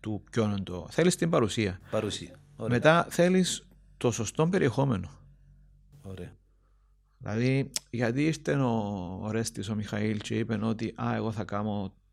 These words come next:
Speaker 1: τη social cast». Ήρθε διότι, ε, θωρεί την ανάγκη για να βγει το περιεχόμενο έξω. Για να βγει ένα σω-, για να δημιουργηθεί κο-, για να δημιουργηθεί το περιεχόμενο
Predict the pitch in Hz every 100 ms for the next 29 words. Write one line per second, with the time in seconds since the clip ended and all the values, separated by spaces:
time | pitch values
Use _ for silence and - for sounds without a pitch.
0 | _ _ _ _ - 104 - 95 85 -
1 | - - _ _ _ - - _ - 208
2 | - 214 185 147 160 160 165 160 - -
3 | 120 123 120 120 113 143 151 120 104 113
4 | 131 139 135 92 101 110 107 107 101 95
5 | 101 - - 139 147 143 110 110 110 117
6 | 117 - - - - _ _ _ - 107
7 | - 120 123 120 - - - 110 104 101
8 | 98 101 147 151 120 - - 110 107 101
9 | 104 104 - 143 131 117 92 110 127 175
10 | 269